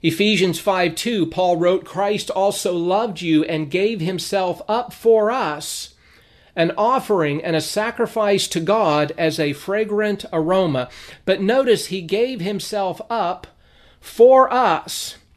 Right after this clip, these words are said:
And then in Ephesians five twenty-five, which says that Christ also loved the church and gave himself up for her. Gave himself up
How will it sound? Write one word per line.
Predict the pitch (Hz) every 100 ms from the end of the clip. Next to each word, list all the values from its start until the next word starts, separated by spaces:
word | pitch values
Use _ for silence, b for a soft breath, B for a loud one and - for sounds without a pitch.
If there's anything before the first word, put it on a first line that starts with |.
| _ b b b b b b
And | 156 160
then | 214
in | 208
Ephesians | 196 - 214 185 185 170
five | - 190 196
twenty-five, | - 202 190 170 247 233 151 151
which | 160
says | 190 160 165
that | 165
Christ | - 202 208 -
also | 196 190 208 175
loved | 180 196 175
the |
church | 170 - 220 233 220 -
and | 170 165
gave | 139 226 254 247
himself | 165 208 208 220 202 190 -
up | 226 202 196 - - b b b b b b
for | - 226 254 262 202
her. | 254 214 139 - - _ _ _ _ _ -
Gave | 185 226 196
himself | 214 202 226 208 202 -
up | 220 180 180